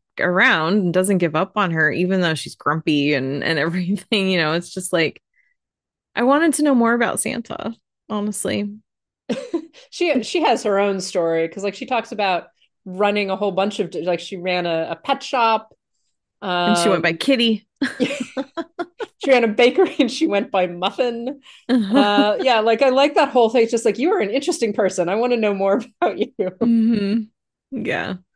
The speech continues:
Speaker 1: But I love that she gets, like, this romantic happy ending too, because
Speaker 2: Yeah.
Speaker 1: I think that's the thing, is it would be so easy to vilify a character like her. Like, "Oh, she's
Speaker 2: Yeah.
Speaker 1: just the mean, scroogey boss," even though she runs a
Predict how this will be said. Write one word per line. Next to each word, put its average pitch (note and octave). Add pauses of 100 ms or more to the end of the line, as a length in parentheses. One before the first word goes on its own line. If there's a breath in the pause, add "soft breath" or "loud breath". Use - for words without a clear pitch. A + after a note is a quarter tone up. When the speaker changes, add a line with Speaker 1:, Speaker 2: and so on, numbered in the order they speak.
(340 loud breath)
Speaker 1:
But D4+
I D4+
love C4+
that A#3+
she A3
gets, F3+
like, E3+
this E3
romantic D#3+
happy G2
ending G2+
too, D3+
because G#3
Speaker 2:
Yeah. D#3 (400 loud breath)
Speaker 1:
I C4+
think F4
that's C#4
the G#3+
thing, G#3+
is F#3
it G#3
would A3
be A3+
so C4+
easy G#3+
to F#3
vilify E3+
a B3+
character B3+
like B3+
her. C4
Like, F#3+
"Oh, F3
she's E3+
Speaker 2:
Yeah. D#3+
Speaker 1:
just E3
the E3+
mean, E3
scroogey D3+
boss," D#3 (240)
even D#3+
though D3+
she D3
runs C#3
a C#3